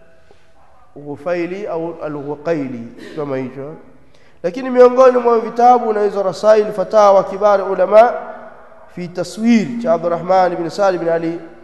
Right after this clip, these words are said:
Ash-Shatri. Na vitabu mbalimbali ambavyo vipo katika masala haya.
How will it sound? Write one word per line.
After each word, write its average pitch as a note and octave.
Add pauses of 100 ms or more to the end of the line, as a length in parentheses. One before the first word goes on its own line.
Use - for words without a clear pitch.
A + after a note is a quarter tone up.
(100)
Ash-Shatri. C#3 (1500)
Na D3
vitabu E3
mbalimbali C#3+
ambavyo C3+
vipo D#3+
katika C3+
masala A#2
haya. A#2